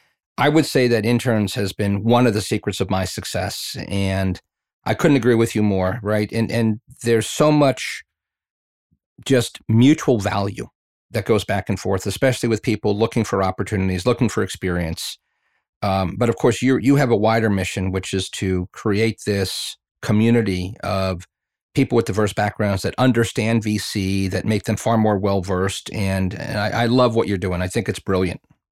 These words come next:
I really do. Now, you have also, you know, s-, published very, very clearly, probably as coherently as any venture firm I've seen, your investment criteria. Could you walk us through that?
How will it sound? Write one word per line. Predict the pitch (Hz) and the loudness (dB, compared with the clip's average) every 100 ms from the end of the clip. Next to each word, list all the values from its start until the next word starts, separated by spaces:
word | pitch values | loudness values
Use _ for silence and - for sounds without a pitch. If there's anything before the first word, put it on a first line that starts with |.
| - | -14
I | 95 | -6
really | 98 107 101 | -2 0 0
do. | 87 85 - _ _ _ _ _ _ | -2 -8 -10 _ _ _ _ _ _
Now, | 117 127 120 117 | 2 4 4 2
you | 151 | 2
have | 202 214 180 | 4 4 4
also, | 185 - 185 160 | 4 4 2 2
you | 151 | 2
know, | 147 | 2
s-, | 143 - - | 0 -10 -6
published | 156 160 165 - | 0 2 2 2
very, | 147 151 147 - | 2 2 0 -4
very | 110 120 170 190 | -2 2 4 4
clearly, | - 117 95 113 | 2 -4 -2 -4
probably | 107 151 208 233 | 0 0 2 2
as | 143 | 2
coherently | - 113 135 110 113 | 2 2 2 2 0
as | 101 113 | 0 2
any | 117 | 0
venture | 110 117 113 | 0 -2 -2
firm | 110 98 | -2 -2
I've | 95 | -2
seen, | - 139 113 90 - _ _ _ - | -2 0 0 -2 -8 _ _ _ -4
your | 117 139 | 2 4
investment | 139 127 160 - 110 | 6 4 2 0 -4
criteria. | - 107 - - 71 | -2 -6 -4 -6 -6
Could | - - 131 | -4 -4 0
you | |
walk | 151 156 139 - | 0 2 2 2
us | 139 | -2
through | - 139 120 | 0 0 0
that? | - | -4